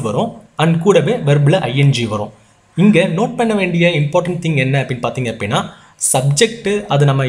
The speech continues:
யூஸ் பண்றது அப்படியே வந்துரும். And வேற என்ன காமனா இருக்கு அப்படின்னா verbal ஐஎன்ஜி இருக்கு. So present கண்டினியூஸ்ல ரொம்ப important thing என்ன அப்படின்னா verbal ஐஎன்ஜி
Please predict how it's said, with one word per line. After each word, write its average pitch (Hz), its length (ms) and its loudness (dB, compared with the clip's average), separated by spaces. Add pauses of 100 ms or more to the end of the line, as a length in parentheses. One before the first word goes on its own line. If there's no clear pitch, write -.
யூஸ் 147 200 -2
பண்றது 143 260 0
அப்படியே 135 280 0
வந்துரும். 113 360 -2 (440)
And 143 160 2 (600)
வேற 180 120 4 (120)
என்ன 240 120 2 (120)
காமனா 180 340 2
இருக்கு 147 240 -2
அப்படின்னா 139 260 -2 (100)
verbal 190 300 2 (140)
ஐஎன்ஜி 147 400 0
இருக்கு. 110 260 -6 (340)
So 151 60 4 (220)
present 247 440 0 (140)
கண்டினியூஸ்ல 165 580 0 (200)
ரொம்ப 175 140 0 (120)
important 180 400 -2
thing 156 180 -2
என்ன 135 220 0
அப்படின்னா 120 300 -2 (260)
verbal 180 320 2 (160)
ஐஎன்ஜி 160 360 0